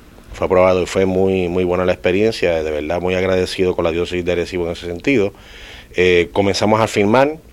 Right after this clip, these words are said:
la Academia Runway, también localmente aquí de Utuado, tuve un apoyo muy bueno de ellos con sus modelos y, y actores. Fue una experiencia riquísima, nos reímos hasta más no poder, muchos de ellos era la primera vez que estaban haciendo algo como eso. Así que fue una buena escuela para todos, ¿no? La pasamos bien, este, incluimos incluso al,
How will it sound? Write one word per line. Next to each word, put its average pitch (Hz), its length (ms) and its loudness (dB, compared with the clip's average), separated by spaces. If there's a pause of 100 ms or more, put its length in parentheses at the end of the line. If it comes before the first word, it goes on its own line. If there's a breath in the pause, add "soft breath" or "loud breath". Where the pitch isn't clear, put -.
la 90 140 0
Academia 98 320 2
Runway, 117 380 8
también 95 340 4
localmente 101 540 4
aquí 98 160 2
de 98 60 6
Utuado, 98 480 4
tuve 95 220 2
un 95 80 2
apoyo 95 260 2
muy 95 120 0
bueno 95 240 2
de 92 100 4
ellos 101 140 4
con 92 160 -4
sus 85 140 -6
modelos 90 440 0
y, 85 340 -2
y 87 120 0
actores. 107 540 4 (500 loud breath)
Fue 107 140 2
una 120 80 4
experiencia 107 520 4
riquísima, 87 540 -2
nos 80 140 -4
reímos 98 280 0
hasta 101 200 0
más 95 100 0
no 98 140 0
poder, 98 240 4
muchos 95 320 0
de 92 140 4
ellos 95 180 2
era 92 100 2
la 92 100 2
primera 92 280 0
vez 92 100 0
que - 80 -6
estaban 90 300 0
haciendo 87 420 -2
algo 90 220 0
como 104 240 2
eso. 98 280 0 (520 loud breath)
Así 117 220 2
que 127 240 8
fue 120 140 2
una 131 120 6
buena 135 220 8
escuela 135 320 8
para 110 220 8
todos, 110 240 4
¿no? 107 120 2
La 101 100 4
pasamos 107 500 4
bien, 117 240 4
este, 98 360 0
incluimos 95 600 2
incluso 98 480 0
al, 82 360 2